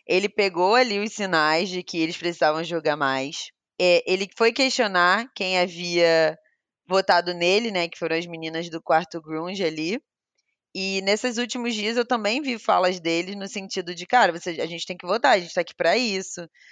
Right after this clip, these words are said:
Ele se movimentando, então acho que passou despercebido por você, Igão, mas ele tá se movimentando sim. Ele, diferente do Douglas, ele não compra essa ideia de jogar pelo coração,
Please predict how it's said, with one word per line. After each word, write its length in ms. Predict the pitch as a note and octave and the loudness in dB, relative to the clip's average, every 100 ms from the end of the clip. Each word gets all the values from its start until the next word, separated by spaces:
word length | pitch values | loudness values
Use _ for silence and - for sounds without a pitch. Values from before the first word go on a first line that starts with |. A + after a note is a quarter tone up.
| - _ - | -20 _ -6
Ele 160 | F3 | -4
se 140 | F3+ F#3+ | -4 -2
movimentando, 1000 | F#3 F#3+ F#3 G3+ A3+ G3+ F3+ F#3 F#3 F#3 | -2 -2 -2 -4 0 2 2 -2 -8 -8
então 800 | F#3+ F#3 _ F3 F3 F3+ F#3+ A3 _ _ - | -12 -12 _ 0 2 0 -4 -10 _ _ -6
acho 160 | G3+ | -6
que 80 | A3+ | 0
passou 340 | G3+ G3 A3 | 4 4 2
despercebido 600 | A3 - A#3 A3 G#3+ G#3+ | -2 0 0 0 -2 -4
por 160 | A3+ A#3 | -2 2
você, 440 | A3+ A3+ G#3 E3+ - _ | 2 2 -2 -2 -6 _
Igão, 440 | F#3 F3 F3+ D#3+ - A3 - _ | -4 4 4 4 -4 -20 -20 _
mas 320 | F#3+ F#3 F#3 | 2 2 4
ele 220 | F#3+ F#3+ | 2 0
tá 180 | G3+ F#3+ | 4 4
se 120 | G3+ B3 | 4 -2
movimentando 800 | C4 B3+ B3 B3 B3 A3+ A3 | -2 0 -2 -2 0 -2 -2
sim. 420 | A3+ - F#3+ G3 G#3 _ | -8 -6 -6 -8 -12 _
Ele, 480 | F#3 F#3+ G3 G3 G3 | -4 -2 -2 -2 -6
diferente 600 | F3+ F#3+ G3+ F#3 A#3 B3 | -8 -2 0 0 0 -6
do 120 | G3+ | -6
Douglas, 460 | G3 G3+ G3 F3+ F3+ | 2 4 4 0 0
ele 220 | F3 F3 | -2 -2
não 160 | F3+ F#3 | -6 -2
compra 320 | F#3+ G3+ A3+ | -2 0 -2
essa 140 | A3 | 0
ideia 300 | G#3 F3 E3+ F3 | 0 4 4 2
de 120 | E3+ F#3+ _ | -4 _ _
jogar 480 | E3 F#3 E3+ F3 F#3 | -6 -4 4 4 4
pelo 220 | - F3+ | 0 -4
coração, 840 | F3 F#3 E3+ - - E3+ F#3 G#3 | 0 2 2 0 -2 0 0 -2